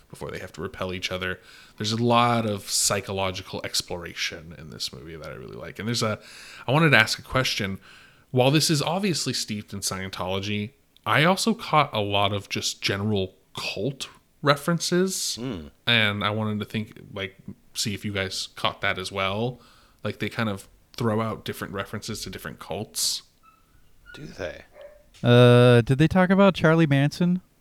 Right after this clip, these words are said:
Speaker 1: They did. Well, I, there's one reference to the Manson cult that I
Speaker 3: Yeah.
Speaker 1: s-, I heard.
Speaker 3: I
Speaker 1: That's
Speaker 3: don't,
Speaker 1: when he
Speaker 3: I don't remember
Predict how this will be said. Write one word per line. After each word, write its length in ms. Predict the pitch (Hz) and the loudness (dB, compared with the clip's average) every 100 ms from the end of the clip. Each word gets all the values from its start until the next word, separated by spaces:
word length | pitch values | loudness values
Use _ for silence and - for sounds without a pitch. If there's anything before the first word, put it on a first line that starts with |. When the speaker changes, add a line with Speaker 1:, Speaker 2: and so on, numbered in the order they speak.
| _ | _
Speaker 1:
They 180 | 156 151 | 0 2
did. 380 | 147 160 139 120 | 4 2 2 -2
Well, 300 | 143 147 151 | -2 2 2
I, 160 | - 156 | 4 4
there's 220 | 160 151 | 6 4
one 300 | 143 175 185 | 4 2 4
reference 400 | 147 135 135 - | 2 2 -2 -4
to 60 | 117 | -4
the 80 | 101 | -2
Manson 380 | 98 98 - 98 | -2 -2 -6 -8
cult 480 | - 90 - - 110 | -6 -8 -8 -12 -10
that 180 | - - | -8 0
I 260 | 107 104 110 | 4 6 6
Speaker 3:
Yeah. 220 | 101 92 | 4 2
Speaker 1:
s-, 220 | 92 - - | -2 -4 -4
I 180 | 104 98 | -4 -6
heard. 440 | - - - - - _ - | -6 -12 -14 -16 -20 _ -2
Speaker 3:
I 80 | 127 | 6
Speaker 1:
That's 40 | |
Speaker 3:
don't, 160 | 185 208 185 | 8 8 6
Speaker 1:
when 20 | |
he 60 | - | 4
Speaker 3:
I 80 | |
don't 280 | 160 202 175 - | 8 8 6 0
remember 1200 | 135 143 131 127 131 135 131 127 123 120 113 110 | 4 4 6 4 4 4 6 8 8 8 6 4